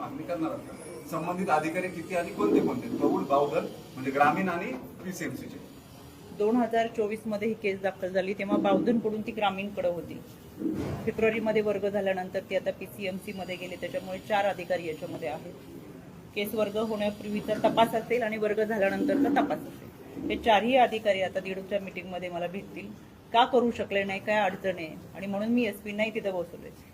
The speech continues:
Speaker 2: पीसीएमसीचे अधिकारी सुद्धा तिथं बोलवले. खरं दिरंगाई तक्रार आली नसल्यामुळे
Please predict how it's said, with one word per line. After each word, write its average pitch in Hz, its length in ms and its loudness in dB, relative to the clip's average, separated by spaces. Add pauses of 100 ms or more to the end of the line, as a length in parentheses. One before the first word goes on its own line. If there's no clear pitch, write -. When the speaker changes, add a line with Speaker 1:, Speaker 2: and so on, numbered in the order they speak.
(180)
Speaker 2:
पीसीएमसीचे 233 1500 0 (120)
अधिकारी 208 380 2
सुद्धा 220 220 -4
तिथं 185 260 -4
बोलवले. 160 360 -4 (720)
खरं 220 180 4
दिरंगाई 226 460 4
तक्रार 233 160 8
आली 226 280 4
नसल्यामुळे 226 600 2